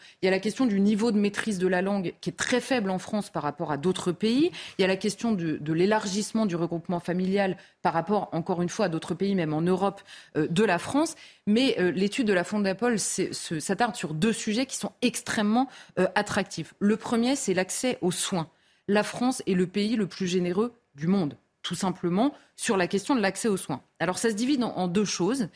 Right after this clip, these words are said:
Il y a d'abord, vous savez, la, la, comment ça s'appelle, la protection universelle maladie. Alors, la protection universelle maladie, concrètement,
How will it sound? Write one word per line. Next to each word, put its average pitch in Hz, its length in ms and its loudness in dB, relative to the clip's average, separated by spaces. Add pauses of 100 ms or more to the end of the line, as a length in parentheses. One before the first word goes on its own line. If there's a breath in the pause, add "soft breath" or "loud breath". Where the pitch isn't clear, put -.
(340 loud breath)
Il 185 40 2
y - 40 2
a - 20 2
d'abord, 240 340 2 (140)
vous 180 80 -4
savez, 220 220 0
la, 202 260 2
la, 147 480 2
comment 175 120 -6
ça - 60 -8
s'appelle, 156 140 -2
la 151 80 4
protection 240 680 -2
universelle 220 600 2
maladie. 180 500 2 (440 soft breath)
Alors, 151 180 2
la 190 80 4
protection 269 500 0
universelle 202 460 0
maladie, 175 440 2
concrètement, 220 600 -2